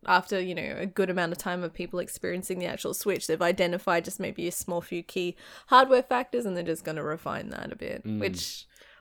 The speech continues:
Speaker 1: also makes it a bit more difficult to justify buying it again.
Speaker 2: Yeah. Yeah, I, I wouldn't. Like, unless it's some revolutionary leap forwards, I'll
Speaker 1: Mm.
Speaker 2: happily just sit with my Gen one Switch and, um, keep Gen one switching.
Speaker 1: Yeah,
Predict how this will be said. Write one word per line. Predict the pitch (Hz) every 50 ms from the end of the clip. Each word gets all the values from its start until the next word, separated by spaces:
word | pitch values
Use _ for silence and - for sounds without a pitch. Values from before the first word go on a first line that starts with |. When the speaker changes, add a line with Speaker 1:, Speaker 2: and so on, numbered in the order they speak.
| -
Speaker 1:
also | - 190 196 - 180 170 165
makes | 170 165 165 160 - -
it | 170 170
a | 175
bit | 165 -
more | - 175 180 160
difficult | 156 - 160 - 165 - - 160 165 - _
to | - 170 160 156 156
justify | 160 170 165 - - 165 - - - 160
buying | 160 - 156 151 156 160 180
it | 160 156
again. | 156 - 151 151 156 - 196 180 _ _ _ _ _ _ _ _ _ _ _
Speaker 2:
Yeah. | 104 98 101 95 87 - _ _
Yeah, | - 107 110 101
I, | 113 127 135 123
I | 98 107 131 139
wouldn't. | 120 107 104 98 110 98 107
Like, | 107 104 101
unless | - 117 120 127 131 - -
it's | 120 - -
some | 123 113 107 104 98 92 - _ _ _ _ 113
revolutionary | 113 123 123 120 113 110 110 117 113 113 - 113 110 104 101 98
leap | 98 98 101 104 104 -
forwards, | - - 107 104 104 101 98 98 110 117 - - - _ _ _ - - - - - -
I'll | 185 180 175 - 110
Speaker 1:
Mm. | 110
Speaker 2:
happily | 117 110 90 110 110 107
just | 101 104 98 - -
sit | - 117 -
with | 110 107 104 -
my | - 104 95
Gen | - - 110 110 104
one | 104 107 107 107 110 107 107 -
Switch | - - 131 131 131 131 - - - 117
and, | 117 110 110 110 110
um, | 110 110 110 110 110 110 110 110 113 - _ _ _ _ _ _ _ _ _ _ _ _ _
keep | _ - 123 120 117
Gen | - 120 120 127
one | 127 127 131
switching. | - - 127 127 - 135 107 - - _ _ _ _ _ _ _ - 202
Speaker 1:
Yeah, | 190 180 - -